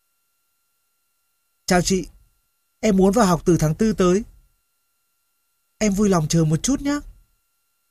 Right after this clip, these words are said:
Nói rồi, cô nhân viên ở quầy tiếp tân đi vào trong.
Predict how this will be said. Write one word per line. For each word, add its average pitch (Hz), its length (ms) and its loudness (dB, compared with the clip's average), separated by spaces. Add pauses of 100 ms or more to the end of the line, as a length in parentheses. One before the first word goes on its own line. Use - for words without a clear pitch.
(320)
Nói 143 200 0
rồi, 170 300 2 (340)
cô 208 100 6
nhân 202 200 4
viên 214 140 4
ở 139 140 -2
quầy 139 280 2
tiếp - 160 -2
tân 190 200 0
đi 196 120 0
vào 151 140 0
trong. 175 260 -2